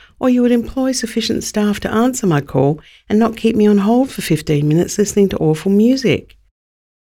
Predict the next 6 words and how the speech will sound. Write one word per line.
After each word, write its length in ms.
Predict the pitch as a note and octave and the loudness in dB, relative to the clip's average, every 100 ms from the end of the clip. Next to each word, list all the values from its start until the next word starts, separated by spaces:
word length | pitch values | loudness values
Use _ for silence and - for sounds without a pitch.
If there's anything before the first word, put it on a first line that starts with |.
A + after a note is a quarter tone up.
| _ _ _ _ _ _ _ | _ _ _ _ _ _ _
Jenny 400 | - C#4 E4+ D#4 | 0 4 4 4
Odell 640 | F3+ D#3+ F3 F3 D3+ B2+ E3 | 2 2 2 2 2 0 -4
says 320 | C#3 - E3+ D#3+ | -8 -4 -2 0
in 100 | D#3+ | -2
her 260 | D3+ E3+ | 0 -2
book, 460 | E3 - - - | -2 -8 -12 -14